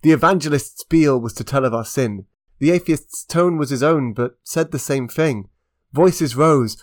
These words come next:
We came to a roar and yell. The alien watched as Earth turned to hell. Their job done for them, they turned to leave.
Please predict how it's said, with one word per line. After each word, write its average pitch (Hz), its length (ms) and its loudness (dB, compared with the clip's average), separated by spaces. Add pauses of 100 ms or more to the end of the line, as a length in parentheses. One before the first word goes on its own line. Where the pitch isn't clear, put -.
(160)
We 135 140 -8
came 175 320 2
to 147 180 -4
a 143 80 -2
roar 156 380 4
and 123 120 -4
yell. 135 360 0 (180)
The 175 160 4
alien 185 380 4
watched 175 340 0
as 143 140 -4
Earth 156 240 -2
turned 170 320 2
to 147 100 -6
hell. 135 460 -2 (640)
Their 143 100 0
job 151 280 -2
done 139 220 -4
for 139 240 -2
them, 127 120 -2
they 117 100 -6
turned 131 340 -6
to 123 80 -6
leave. 110 380 -6